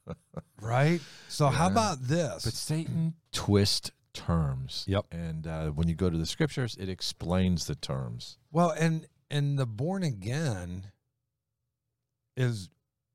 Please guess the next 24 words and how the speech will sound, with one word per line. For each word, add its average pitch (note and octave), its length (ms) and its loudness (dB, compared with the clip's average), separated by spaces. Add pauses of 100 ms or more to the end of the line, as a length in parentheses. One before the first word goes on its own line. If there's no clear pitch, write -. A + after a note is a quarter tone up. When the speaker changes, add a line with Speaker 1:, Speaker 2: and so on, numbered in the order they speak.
(260)
Speaker 2:
the A#2 80 -6
very C#3+ 300 2
words B2 400 0
of F#2 180 -4
Jesus. G2+ 840 -6 (340)
And C3+ 100 2
so D3 220 4
to C#3 80 6
go, B2+ 240 4
"I'm C3 260 2
not E3 220 6
a C3 60 2
born B2 380 2
againer," B2+ 640 2
or, A2+ 140 4
"I'm D#3 160 2
not C3+ 260 4
born C#3 240 4
again, B2+ 380 2
I'm C3 160 2
a B2 60 0
child C#3+ 320 2
of B2 100 -4
God." C3 400 2